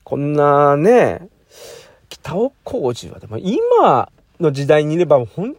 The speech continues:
当に面白いキャラクターになれたはずだよね。早すぎたんだろうね、やっぱ三十数年前。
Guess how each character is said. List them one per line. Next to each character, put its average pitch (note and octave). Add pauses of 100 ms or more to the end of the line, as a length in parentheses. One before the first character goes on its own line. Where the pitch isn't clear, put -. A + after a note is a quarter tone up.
当 C#4+
に C#4
面 D#4
白 D4
い F#3+
キ -
ャ D3+
ラ D3+
ク -
タ D3+
ー D#3
に D3+
な E3+
れ A3
た -
は -
ず C3
だ E3
よ G2+
ね。 A2
早 C4+
す -
ぎ A#4+
た D#4+
ん D3
だ B2
ろ A#2
う -
ね、 C3+
や C#3
っ -
ぱ A#2+
三 C3
十 A2
数 A#2+
年 A#2
前。 A2+